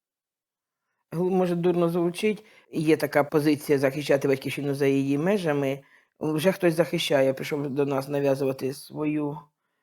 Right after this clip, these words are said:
захищати нас від нас самих. Але ж ворог, який напав, має бути знищеним.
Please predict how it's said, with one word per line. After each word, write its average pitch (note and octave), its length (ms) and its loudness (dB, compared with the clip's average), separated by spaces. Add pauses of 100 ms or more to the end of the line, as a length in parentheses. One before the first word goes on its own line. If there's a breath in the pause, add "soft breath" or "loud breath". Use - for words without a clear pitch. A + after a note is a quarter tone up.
(440)
захищати D#3+ 500 2
нас E3+ 380 2
від D3 140 -4
нас D3+ 240 -4
самих. C3+ 640 -6 (320)
Але D#3 380 2
ж - 360 -10 (960)
ворог, F3+ 440 4
який D3 300 0
напав, D#3 460 0
має D3 240 -2
бути C#3+ 280 -8
знищеним. C#3 800 -12